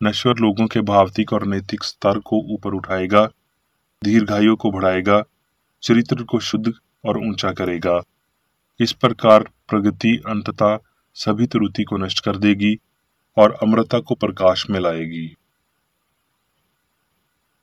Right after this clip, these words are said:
निश्चय भलाई और करुणा जीवन भर मेरे साथ साथ बनी रहेंगी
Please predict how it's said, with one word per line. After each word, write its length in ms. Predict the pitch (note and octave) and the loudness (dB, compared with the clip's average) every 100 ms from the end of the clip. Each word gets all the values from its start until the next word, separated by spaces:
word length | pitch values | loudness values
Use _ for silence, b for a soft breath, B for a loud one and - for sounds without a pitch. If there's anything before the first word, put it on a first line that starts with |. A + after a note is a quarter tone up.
| _ _ _ _ _ _ _ _ _ _ _ _ _ | _ _ _ _ _ _ _ _ _ _ _ _ _
निश्चय 420 | A2 - - B2 | -2 -2 0 0
भलाई 420 | A2+ F#2+ G2+ G#2 A2+ | 0 0 4 4 2
और 220 | A2 G#2+ | -2 -2
करुणा 400 | - G2+ G2+ G#2+ | 0 0 2 0
जीवन 380 | G2 G2 G2 G2 | -2 -2 -2 -2
भर 180 | G2 | -4
मेरे 260 | G#2 G2 F#2 | -4 -2 -4
साथ 220 | - F#2+ | -2 -4
साथ 220 | - - G2 | -2 -8 -6
बनी 220 | F#2+ F2+ F2 | -6 -6 -6
रहेंगी 500 | F2 F#2 G2 A2 | -6 -6 -2 -2